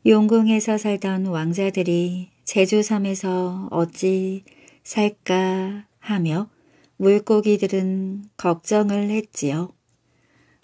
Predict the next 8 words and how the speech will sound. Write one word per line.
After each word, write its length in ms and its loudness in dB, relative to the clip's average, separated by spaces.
거북 400 2
사자가 840 0
제주 360 2
섬에 340 0
도착하자 880 -4
웅성웅성 1200 0
사람들이 680 2
몰려왔습니다. 1120 0